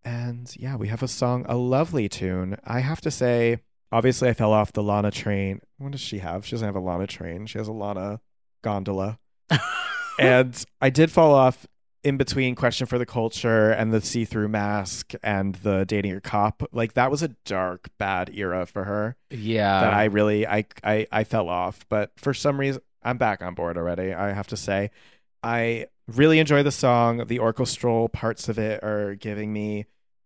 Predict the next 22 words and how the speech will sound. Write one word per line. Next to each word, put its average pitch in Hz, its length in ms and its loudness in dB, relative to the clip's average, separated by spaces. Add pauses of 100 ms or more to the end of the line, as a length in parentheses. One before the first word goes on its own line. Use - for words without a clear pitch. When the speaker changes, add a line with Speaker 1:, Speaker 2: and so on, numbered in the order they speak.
Speaker 1:
earlier 120 760 4 (560)
Del 117 260 0
Rey. 110 560 2 (420)
I 127 80 0
think 131 120 2
it's 123 100 -4
a - 40 -12
beautiful 131 360 0
song. 117 680 0 (440)
It's - 100 -18
very 110 300 -2
Lana. 101 540 -6 (300)
The 117 80 -4
references 113 880 -2 (120)
are 101 560 -6 (180)
interesting 117 500 -4
in 107 80 -4
the 107 60 -8
song, 113 720 -2 (320)
very 101 140 -6
poetic. 107 540 -10
And 107 400 -6